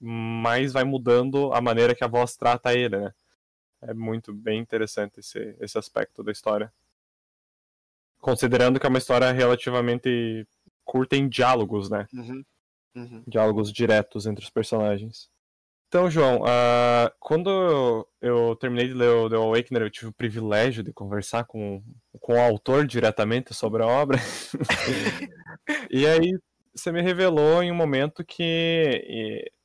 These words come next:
Speaker 1: nos primeiros rascunhos, a ideia dessa história era ser, se chamar Little Boy, né? Algo, algo desse tipo.
Speaker 2: É, na verdade, o, o Little Boy era o, o título provisório que eu usava. Eu,
Speaker 1: Isso.
Speaker 2: eu nunca tive a real intenção de chamar a história
Speaker 1: É.
Speaker 2: Little Boy.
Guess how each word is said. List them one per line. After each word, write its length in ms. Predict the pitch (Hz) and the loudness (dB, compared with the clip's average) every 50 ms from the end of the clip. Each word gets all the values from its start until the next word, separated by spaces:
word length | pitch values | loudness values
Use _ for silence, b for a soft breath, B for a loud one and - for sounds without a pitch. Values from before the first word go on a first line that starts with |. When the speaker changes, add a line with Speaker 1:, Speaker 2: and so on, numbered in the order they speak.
| _ - | _ -8
Speaker 1:
nos 380 | 117 123 127 131 135 127 - - | -6 -4 -2 -2 -2 -4 -4 -6
primeiros 420 | - 147 135 139 170 196 202 160 131 | -6 -2 0 2 2 2 2 2 2
rascunhos, 760 | 127 123 120 - - - - 131 139 165 190 208 196 - - | 2 0 0 -2 -8 -6 -2 0 0 2 0 -2 -2 -4 0
a 120 | 127 123 123 | 2 2 2
ideia 500 | 123 120 120 117 123 147 165 180 190 - | 4 4 4 4 6 6 6 4 2 2
dessa 220 | - 127 - - | 0 -2 0 -2
história 340 | 123 - - 131 123 123 131 135 | -6 -4 0 2 4 4 6 6
era 220 | 139 139 139 139 | 4 4 2 0
ser, 720 | - - - 131 127 131 131 135 135 139 139 143 - - - _ _ - | 0 0 0 2 4 4 4 4 4 4 2 0 -2 -4 -10 _ _ -18
se 160 | - - - 131 | -10 -6 -6 -4
chamar 500 | - - 127 120 120 123 131 139 147 143 | -2 -2 0 0 2 2 2 2 2 2
Little 220 | 143 135 143 147 | 2 2 2 2
Boy, 320 | 139 131 135 131 123 113 | 2 2 4 4 4 2
né? 280 | 107 107 104 104 107 120 - | 2 0 -2 -2 -4 -8 -8
Algo, 400 | - 117 110 104 113 113 107 - - | -4 -4 -2 -2 -2 -4 -4 -4 -2
algo 220 | - 113 113 117 | -2 -2 -2 -2
desse 220 | 113 117 110 - - | -6 -8 -10 -10 -12
tipo. 420 | - - 117 107 - - 110 104 _ _ _ _ _ _ _ _ _ _ _ _ _ _ _ _ _ | -10 -8 -8 -6 -6 -8 -12 -12 _ _ _ _ _ _ _ _ _ _ _ _ _ _ _ _ _
Speaker 2:
É, 200 | - 147 131 123 120 | -2 0 0 0 0
na 180 | 120 127 131 | 0 0 -2
verdade, 640 | 139 151 156 147 131 123 120 127 139 143 131 123 120 120 | 0 2 0 2 2 2 2 2 0 0 -2 -2 -4 -4
o, 180 | 117 117 110 - | -4 -4 -4 -4
o 80 | - 120 | -4 -4
Little 280 | 117 120 123 127 123 | -2 -2 0 0 0
Boy 280 | 110 113 117 117 123 127 | 0 0 0 2 2 2
era 260 | 127 123 123 123 120 | 2 2 2 2 0
o, 200 | 120 117 113 - | 0 -2 -2 -4
o 40 | - | -6
título 300 | - - 123 113 113 113 | -8 -8 -8 -8 -8 -10
provisório 600 | - - 113 113 131 131 120 117 110 117 127 131 - | -8 -8 -10 -10 -10 -8 -6 -4 -2 -2 -2 -4 -6
que 80 | - | -8
eu 60 | 120 117 | -10 -10
usava. 460 | 123 120 - 107 101 107 113 120 131 | -10 -8 -6 -4 -4 -4 -4 -4 -4
Eu, 240 | 120 120 120 120 120 | -2 -2 0 0 -2
Speaker 1:
Isso. 280 | 101 - 117 110 127 | -2 -4 -6 -2 0
Speaker 2:
eu 160 | 120 113 131 131 | 0 0 0 -2
nunca 260 | 147 170 196 226 180 | -6 -6 -4 -4 -4
tive 260 | - - 170 156 170 | -4 -4 -4 -2 -2
a 60 | 165 | -2
real 360 | 156 156 143 135 139 151 165 | -2 -2 -2 0 0 -2 -2
intenção 480 | 170 156 - 156 147 143 - 120 123 135 | -4 -6 -8 -8 -8 -8 -8 -8 -8 -8
de 80 | 143 143 | -10 -12
chamar 220 | - - 123 117 | -14 -12 -10 -10
a 40 | 120 | -10
história 320 | 127 - - 113 113 127 | -10 -8 -8 -4 -2 0
Speaker 1:
É. 140 | 131 135 127 | 0 2 0
Speaker 2:
Little 140 | 113 113 117 | 0 -2 -4
Boy. 340 | 113 123 113 117 123 135 160 | -6 -6 -6 -6 -6 -8 -10